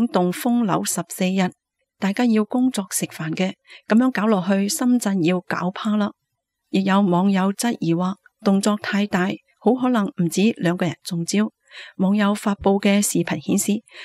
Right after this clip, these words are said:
六月十九號晚間，觀瀾嘅居民開始連夜進行核酸檢測，都扎成咗一堆啦。某地一個體育場，從樓上望落去，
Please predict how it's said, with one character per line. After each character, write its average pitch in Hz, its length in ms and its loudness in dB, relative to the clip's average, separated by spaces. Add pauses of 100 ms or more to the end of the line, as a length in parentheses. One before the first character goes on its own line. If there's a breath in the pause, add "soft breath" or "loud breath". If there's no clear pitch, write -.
(140)
六 185 200 0
月 185 120 0
十 185 280 -2
九 185 100 2
號 202 140 2
晚 165 280 -2
間， 208 240 -2 (480 loud breath)
觀 277 240 4
瀾 170 120 -2
嘅 202 160 0
居 247 240 2
民 175 200 4
開 233 240 0
始 220 300 0
連 180 240 2
夜 196 160 2
進 208 200 0
行 311 300 2
核 - 120 -10
酸 240 220 0
檢 196 300 -4
測， 214 200 -2 (360 soft breath)
都 254 240 2
扎 214 160 -4
成 - 180 -2
咗 170 200 -2
一 214 120 -2 (100)
堆 214 160 0
啦。 202 160 0 (460 soft breath)
某 202 220 0
地 196 200 0
一 220 120 0
個 202 240 -2
體 202 200 -4
育 214 160 2
場， 320 260 0 (400 loud breath)
從 180 260 0
樓 180 220 -2
上 190 320 2
望 185 160 0
落 170 180 -4
去， 214 280 0